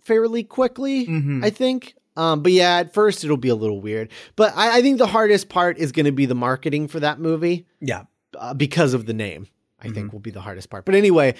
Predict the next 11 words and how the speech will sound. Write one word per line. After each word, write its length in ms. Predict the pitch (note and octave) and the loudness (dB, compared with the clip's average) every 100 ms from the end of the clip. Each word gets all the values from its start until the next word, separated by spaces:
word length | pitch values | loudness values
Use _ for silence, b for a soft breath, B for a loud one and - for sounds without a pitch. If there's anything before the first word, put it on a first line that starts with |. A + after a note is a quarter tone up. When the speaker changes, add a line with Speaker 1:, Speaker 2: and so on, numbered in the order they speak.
| B | B
Speaker 1:
what 100 | - | 2
I 20 | G#3+ | 4
was 100 | A3 | 6
gonna 120 | A3 | 4
say 300 | - A#3 G#3+ | 4 6 6
is 220 | F#3+ F3 | 6 4
when 100 | D#3 | 4
you 80 | F3 | 2
said 220 | E3 G#3 | 4 2
Chris 220 | - F#3 F3+ | 2 -2 -2
Pratt, 520 | - F3+ D#3+ C3 | -2 0 2 0